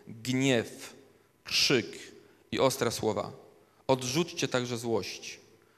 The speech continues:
Bądźcie wobec siebie łagodni i współczujący. Przebaczajcie sobie nawzajem, tak jak Bóg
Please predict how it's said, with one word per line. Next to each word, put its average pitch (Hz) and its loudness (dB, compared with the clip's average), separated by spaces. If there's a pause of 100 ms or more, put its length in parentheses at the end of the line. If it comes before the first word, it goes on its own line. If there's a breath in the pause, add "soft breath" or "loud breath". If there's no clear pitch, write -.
(180 soft breath)
Bądźcie 147 6
wobec 135 0
siebie 127 2
łagodni 123 0
i - -4
współczujący. 113 -4 (400 loud breath)
Przebaczajcie 147 4
sobie 143 0
nawzajem, 123 0 (260 loud breath)
tak 127 0
jak 123 2
Bóg 127 2